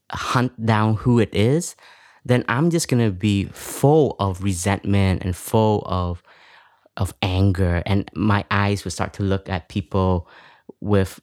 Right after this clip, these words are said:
with, um, not trustworthy. And I, and I, I started to see, like,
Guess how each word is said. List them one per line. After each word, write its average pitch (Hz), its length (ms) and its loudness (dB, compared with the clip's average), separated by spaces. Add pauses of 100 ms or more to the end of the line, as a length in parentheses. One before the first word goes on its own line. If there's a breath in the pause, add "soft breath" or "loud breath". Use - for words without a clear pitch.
with, 95 420 -4
um, 92 460 0 (220)
not 104 240 2
trustworthy. 95 840 -2
And 101 180 2
I, 104 100 2
and 107 180 2
I, 104 200 0
I - 60 -4
started 127 240 -2
to - 80 -6
see, 135 160 -2
like, 107 220 -6